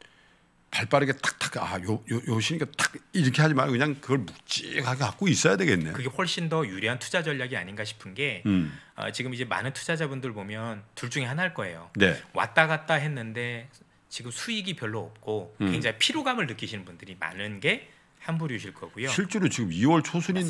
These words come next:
Speaker 2: 맞습니다.
Speaker 1: 지금 십일월 갔다는 분이
Speaker 2: 네.
Speaker 1: 있어요.
Speaker 2: 어, 저희들도 실제로 매매를 할 때 왔다 갔다 해보면
Speaker 1: 네.
Speaker 2: 굉장히 피로하고
Speaker 1: 예.
Speaker 2: 생각보다 수익이 컸느냐 보면 아니다라는 거죠.
Speaker 1: 음.
Speaker 2: 오히려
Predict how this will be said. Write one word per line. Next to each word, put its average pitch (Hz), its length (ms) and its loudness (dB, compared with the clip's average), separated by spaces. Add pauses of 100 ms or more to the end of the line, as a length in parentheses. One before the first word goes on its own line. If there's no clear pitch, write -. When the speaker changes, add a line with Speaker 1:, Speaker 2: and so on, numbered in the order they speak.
Speaker 2:
맞습니다. - 80 0
Speaker 1:
지금 95 140 -2
십일월 208 400 4
갔다는 151 400 4
분이 101 180 2
Speaker 2:
네. - 100 -2
Speaker 1:
있어요. 135 300 2 (300)
Speaker 2:
어, 95 180 -4
저희들도 131 680 -4 (360)
실제로 170 380 -4
매매를 113 340 -4
할 101 100 -4
때 - 80 -6
왔다 - 220 -4
갔다 110 180 -4
해보면 117 440 -10 (160)
Speaker 1:
네. 92 100 6
Speaker 2:
굉장히 139 260 2
피로하고 120 640 -4 (140)
Speaker 1:
예. 95 180 6
Speaker 2:
생각보다 208 440 -2
수익이 208 280 -4
컸느냐 165 400 -6
보면 95 240 -14
아니다라는 107 600 0
거죠. 87 260 -12
Speaker 1:
음. 90 320 2
Speaker 2:
오히려 123 580 -2